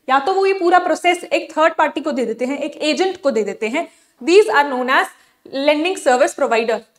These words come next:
lending service provider। So अब ये lending service provider आगे एक ऐप यूज़ करता है जिसके through lending and borrowing होती है। So either banks have their own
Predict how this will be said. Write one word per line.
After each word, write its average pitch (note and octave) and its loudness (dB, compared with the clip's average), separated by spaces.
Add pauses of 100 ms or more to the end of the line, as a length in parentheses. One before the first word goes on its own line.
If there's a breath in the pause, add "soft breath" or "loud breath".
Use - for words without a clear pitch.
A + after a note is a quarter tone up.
(160)
lending C#4 0 (240)
service A#3+ -2
provider। G3 -6 (400 soft breath)
So F#4 0
अब G4+ 2 (100)
ये D#4+ -6
lending E4+ -4
service F4 0
provider C4+ 0 (160)
आगे A#3+ -2 (480)
एक E4+ -4
ऐप C4 4
यूज़ C4+ -8
करता B3+ -4
है D#4 -2 (2000)
जिसके D4 -4
through F4 4 (140)
lending C#4 2
and C4 -4
borrowing G3 -4
होती F#3+ -18
है। - -20
So - -8
either D#4+ 0 (120)
banks E4 0 (260)
have C4+ 2
their F4 2
own D#4 -2